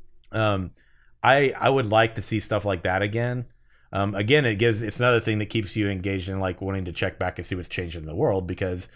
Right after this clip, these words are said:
you know, from that perspective of a story or being immersed in the game and the story in general, uh, something like that happening, some profound impact on the server that happens only once, uh,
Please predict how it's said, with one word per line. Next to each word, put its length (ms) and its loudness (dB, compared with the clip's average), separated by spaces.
you 100 -4
know, 120 0
from 180 0
that 160 0
perspective 540 -2
of 120 -6
a 60 -4
story 580 0
or 200 -4
being 240 -4
immersed 340 -4
in 100 -4
the 80 -6
game 320 -2
and 100 -4
the 40 -8
story 500 -4
in 80 -8
general, 440 -2
uh, 240 -2
something 420 0
like 280 4
that 480 4
happening, 420 0
some 200 -2
profound 520 -2
impact 440 -4
on 80 -4
the 80 -6
server 280 -2
that 100 -2
happens 320 -4
only 240 -4
once, 520 -6
uh, 280 0